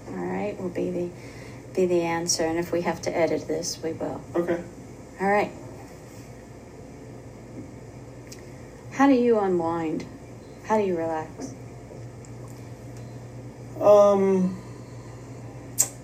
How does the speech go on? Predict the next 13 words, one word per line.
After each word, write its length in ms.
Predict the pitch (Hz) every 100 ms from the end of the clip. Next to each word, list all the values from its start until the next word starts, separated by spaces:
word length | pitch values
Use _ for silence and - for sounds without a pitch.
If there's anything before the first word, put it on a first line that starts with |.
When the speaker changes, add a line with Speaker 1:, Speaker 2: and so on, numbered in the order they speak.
| - - - - - - - - -
Speaker 2:
what 140 | 165
do 120 | 170 156
I 140 | 151
do? 640 | 147 156 151 143 139 139 -
Uh, 440 | 156 151 151 143 - - - - - - - - - - -
the 80 |
drive 320 | - 156 165 170
home 240 | 175 180
helps. 480 | 160 - - - -
So 260 | - 151 143
I 40 |
like, 460 | 143 143 143 - 151
uh, 360 | 139 135 135